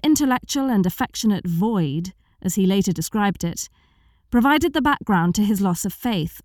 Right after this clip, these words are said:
or rather his inability to allow God to convert his childhood piety into an authentic adult faith. And having lost his faith,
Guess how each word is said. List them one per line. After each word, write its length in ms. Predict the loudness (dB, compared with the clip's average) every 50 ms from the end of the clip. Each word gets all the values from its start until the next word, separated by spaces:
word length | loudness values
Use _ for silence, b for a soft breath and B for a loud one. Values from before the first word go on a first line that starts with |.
| _
or 120 | -2 0 2
rather 280 | 2 2 2 2 0
his 220 | 0 0 -2 -2 0
inability 600 | 2 2 4 4 2 2 0 0 -2 -2 -2 -2
to 160 | -2 -2 -2 -2
allow 300 | 0 0 0 0 0 0
God 320 | -2 -2 -2 -2 -2 -4
to 100 | -6 -8
convert 520 | -2 0 0 0 0 0 -2 -4 -4 -4
his 160 | -4 -6 -6 -4
childhood 480 | -6 -4 -4 -4 -2 -2 -4 -4 -4
piety 520 | -4 -2 -2 -2 -2 -2 -4 -4 -4 -4 -4 _
into 280 | 0 0 0 0 0
an 100 | 0 0
authentic 680 | 0 0 -2 -4 -4 -2 -2 -2 -2 -4 -6 -10 -10 -8 -6
adult 340 | -6 -4 -4 -4 -4 -6 -8
faith. 600 | -12 -8 -6 -4 -4 -4 -6 -8 -12 -20 -20 _ _ _ _ _ _ -20 -20 _ _ _ _ _ _ _ _
And 140 | 4 4 4
having 300 | 6 4 4 4 6 6
lost 300 | 4 4 2 0 -2 -2
his 180 | -2 -2 -2 -2
faith, 420 | -2 -2 -2 -2 -2 -4 -6 -10